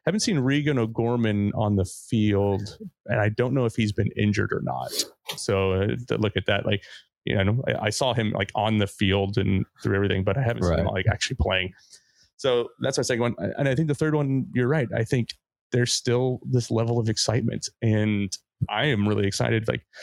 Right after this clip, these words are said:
Speaker 1: you know, seeing in different groups, you know, the fact, I think one of the, in the Huns group, they were giving, they were doing tickets. I think Austin Willis was doing tickets for everybody, and like fifty, you know, fifty people getting tickets for matches and stuff. And man, that's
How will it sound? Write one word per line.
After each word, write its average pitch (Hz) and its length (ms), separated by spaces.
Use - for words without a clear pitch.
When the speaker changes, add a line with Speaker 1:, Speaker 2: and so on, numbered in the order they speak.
Speaker 1:
you 101 140
know, 98 80
seeing 110 220
in 107 80
different 107 260
groups, 107 560
you 101 100
know, 98 340
the 95 60
fact, 101 380
I 85 120
think 113 180
one 110 100
of 104 60
the, 104 80
in 104 80
the 98 80
Huns 113 280
group, 107 220
they 107 100
were 101 120
giving, 104 380
they 110 80
were 107 60
doing 104 200
tickets. - 400
I 101 40
think 98 120
Austin 101 340
Willis 104 220
was 110 80
doing 98 140
tickets 110 260
for - 100
everybody, 101 300
and 104 320
like 160 180
fifty, - 340
you 131 100
know, 117 80
fifty 117 240
people 135 320
getting 110 220
tickets 120 280
for 123 120
matches 127 420
and 110 80
stuff. 110 340
And 104 220
man, 113 180
that's 143 340